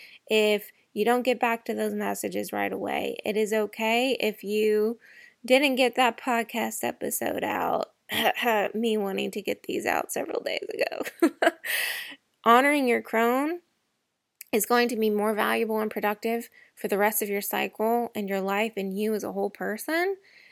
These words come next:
than you attempting to push through it, because that is just gonna backfire on you. Enchantress and crone are gonna get what they want one way or another.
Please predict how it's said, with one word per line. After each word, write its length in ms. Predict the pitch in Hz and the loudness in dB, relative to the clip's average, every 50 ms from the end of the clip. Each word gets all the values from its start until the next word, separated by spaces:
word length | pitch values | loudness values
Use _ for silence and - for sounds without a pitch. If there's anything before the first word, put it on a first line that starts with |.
| _ _ | _ _
than 180 | - 220 214 220 | 0 2 4 4
you 140 | 220 226 220 | 4 4 2
attempting 520 | 214 214 - 214 202 202 - 202 202 190 | 2 0 -2 -2 -4 -2 -2 -4 -4 -4
to 60 | 180 | -6
push 300 | - - 175 180 - - | -6 -6 -6 -6 -6 -6
through 180 | - - 190 190 | -6 -4 -2 -2
it, 160 | 175 - - | -2 -4 -4
because 220 | 196 - - 190 | -8 -10 -8 -6
that 160 | - 202 196 208 | -6 -6 -4 -4
is 180 | 214 202 - | -6 -6 -6
just 200 | - 202 - - | -6 -6 -6 -6
gonna 180 | - - - - | -6 -8 -6 -6
backfire 520 | - - - - - - - - - - - | -6 -6 -6 -8 -8 -8 -8 -8 -6 -8 -6
on 120 | - 214 | -6 -6
you. 80 | 226 - | -6 -6
Enchantress 540 | - 196 - - 202 220 247 294 285 - | -6 -6 -6 -4 -4 -4 -2 -4 -4 -4
and 140 | - 214 214 | -4 -4 -4
crone 500 | - - 185 190 196 214 240 277 330 359 - _ - - - - - - - | -4 -4 -2 -2 0 -2 -2 -2 -4 -6 -10 _ -20 -20 -20 -20 -6 -2 0
are 80 | 202 | 2
gonna 240 | 196 254 277 269 240 | 2 2 2 0 0
get 260 | - - 208 226 - | 2 2 2 2 2
what 200 | 233 247 240 - | 0 -2 -2 -2
they 140 | - 208 208 | -4 -4 -4
want 680 | 202 180 175 165 - 208 247 294 370 - - - - - _ _ _ _ _ _ _ _ _ _ _ _ _ _ | -4 -4 -2 -2 0 0 2 2 0 -2 -4 -10 -14 -16 _ _ _ _ _ _ _ _ _ _ _ _ _ _
one 360 | - 190 208 226 247 269 277 | -2 0 2 2 2 2 0
way 200 | 269 269 262 254 | 0 0 0 2
or 80 | 247 247 | 2 0
another. 480 | 240 240 220 190 202 202 240 294 339 | 0 0 0 -2 0 0 0 0 0